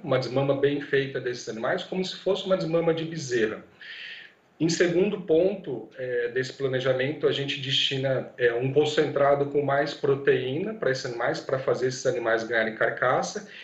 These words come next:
E no terceiro ponto, a gente diminui a proteína do nosso concentrado e incorpora uma,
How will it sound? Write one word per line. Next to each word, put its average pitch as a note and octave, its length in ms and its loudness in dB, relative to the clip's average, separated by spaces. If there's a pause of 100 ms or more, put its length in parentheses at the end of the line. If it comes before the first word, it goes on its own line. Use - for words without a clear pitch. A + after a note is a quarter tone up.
(120)
E D3+ 60 2
no F3+ 180 4
terceiro F#3+ 460 2
ponto, F3+ 640 0
a E3+ 40 4
gente D#3+ 320 -2
diminui D3+ 420 2
a D3+ 60 4
proteína C#3 600 -2
do B2 100 -6
nosso A#2+ 260 -4
concentrado C#3+ 880 2 (360)
e F3+ 360 2
incorpora F#3 800 6
uma, E3 640 -2